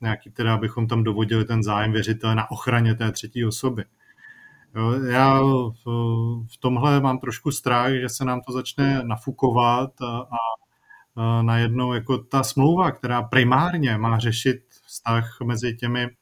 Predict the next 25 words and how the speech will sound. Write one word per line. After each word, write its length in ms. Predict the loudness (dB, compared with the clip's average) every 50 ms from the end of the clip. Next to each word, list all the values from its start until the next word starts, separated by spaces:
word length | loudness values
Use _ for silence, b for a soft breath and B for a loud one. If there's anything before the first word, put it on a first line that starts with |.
| _ -14 -14 -10 -6
eh, 220 | -2 0 0 0 0
subjekty, 520 | -2 -4 -4 -2 -2 -2 -2 -4 -8 -8
které 180 | -6 -4 -2 0
ji 80 | 0
uzavřely, 580 | 0 2 2 2 0 0 -2 -2 -2 -2 0 0
jejich 200 | 0 0 -2 -4
práva, 440 | -6 -4 -2 -2 0 0 0 -2 -2
povinnosti 640 | -2 -6 -6 -4 -2 -2 -2 -4 -6 _ -10 -6
a 60 | -4 -4
náhradu 420 | -4 -4 -4 -4 -6 -4 -4 -6
škody 320 | -8 -8 -8 -2 -2 0
mezi 240 | 0 0 0 -2 -4
sebou, 460 | -6 -6 -6 0 2 2 2 2 -4 B B B B B B B B B B -10
tak 140 | -8 -4 -4
jako 200 | 0 0 2 2
zatahovat 540 | 2 2 0 0 0 0 0 0 -2 -4
do 100 | -4 -6
toho 260 | -6 -4 -4 -4 -2 -2
najednou 440 | -2 0 0 0 0 -2 -4 -4
jako 160 | -6 -4 -6 -4
další 420 | -2 -2 -2 -2 -4 -2 -2 -2
osoby, 360 | -2 -2 -4 -4 -4 -4 -4
které 240 | -4 -4 -4 -4 -4
stojí 280 | -4 -4 -4 -2 -2 -2
vně, 300 | -2 0 -2 -2 -2